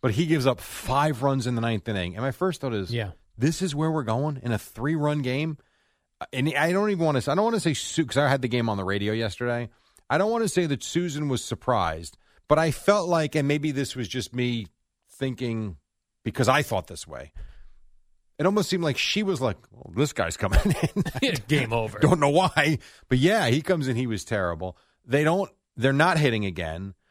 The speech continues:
Speaker 1: Joey Ga-, and this is, I t-, what did I tell you about Joey Gallo when, when the Yankees got him here?
Speaker 2: He stinks.
Speaker 1: Well, I, no, no, I didn't say that. I
Speaker 2: Oh.
Speaker 1: said he's going to hit home runs.
Speaker 2: You did say
Speaker 1: And
Speaker 2: that.
Speaker 1: you will love him when he hits the home runs, but my God, is he gonna strike out a lot. Yesterday, he was, I think, if I have it right, he was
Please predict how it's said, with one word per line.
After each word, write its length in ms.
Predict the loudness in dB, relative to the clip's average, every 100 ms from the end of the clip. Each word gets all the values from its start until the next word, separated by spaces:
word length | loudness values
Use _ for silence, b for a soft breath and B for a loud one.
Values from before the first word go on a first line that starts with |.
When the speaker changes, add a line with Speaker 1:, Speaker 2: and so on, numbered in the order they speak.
| _ _
Speaker 1:
Joey 340 | -2 0 0
Ga-, 100 | 0
and 160 | 0 2
this 200 | 0 -2
is, 60 | -2
I 200 | 0 0
t-, 200 | -6 -6
what 240 | -4 0 0
did 120 | 2
I 100 | 2
tell 160 | 4 2
you 100 | 2
about 160 | 0
Joey 260 | 2 0 2
Gallo 320 | 2 2 -2
when, 200 | -4 -6
when 140 | -6 -4
the 60 | -2
Yankees 280 | -2 -4
got 200 | -4 -4
him 80 | -4
here? 200 | -8 -10 -16 _
Speaker 2:
He 120 | -8 -6
stinks. 540 | -2 -2 -2 -6 -12 b b 0
Speaker 1:
Well, 120 | 2
I, 100 | 2
no, 140 | 0
no, 240 | 0 -2 -6 -8
I 100 | -4
didn't 160 | -2
say 140 | 0 2
that. 200 | 2 2
I 40 |
Speaker 2:
Oh. 20 | -2
Speaker 1:
said 160 | 0
he's 120 | 0 0
going 280 | 0 2
to 60 | 4
hit 120 | 2
home 260 | 4 2 0
runs. 400 | -2 -4 -16 -20 -6
Speaker 2:
You 160 | -2
did 200 | 0 -2
say 140 | -2 0
Speaker 1:
And 140 | 2 2
Speaker 2:
that. 40 |
Speaker 1:
you 100 | 2
will 180 | 2 2
love 220 | 2 2
him 80 | 0
when 80 | 0
he 60 | 2
hits 160 | 2 0
the 80 |
home 220 | 0 2 2
runs, 220 | 0 -2
but 160 | -4
my 180 | 0 0
God, 220 | 0 0
is 80 | 0
he 60 | -4
gonna 120 | -4
strike 300 | -4 -4 -2
out 140 | -2
a 40 | -2
lot. 240 | -6 -10 _ _ _ 0
Yesterday, 480 | 0 2 0 0
he 120 | -2 -2
was, 200 | -4 -4
I 100 | -8
think, 520 | -4 0 2 0 -4
if 100 | -2
I 60 | 0
have 120 | 0
it 40 |
right, 300 | 0 0 -2
he 80 | -6
was 200 | -10 -10